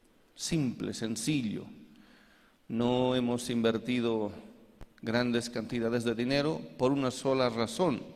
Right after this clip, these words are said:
no tenemos. Y si tuviéramos,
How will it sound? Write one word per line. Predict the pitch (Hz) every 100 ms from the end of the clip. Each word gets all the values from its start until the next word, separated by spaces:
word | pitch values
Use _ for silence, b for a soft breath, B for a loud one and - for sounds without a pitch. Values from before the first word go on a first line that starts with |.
| - B B B B B
no | - 123 131
tenemos. | - 120 127 131 87 - - - - - - - B B B B B B B _
Y | 135
si | 127 139 131
tuviéramos, | 165 156 185 185 165 135 123 139 143 - -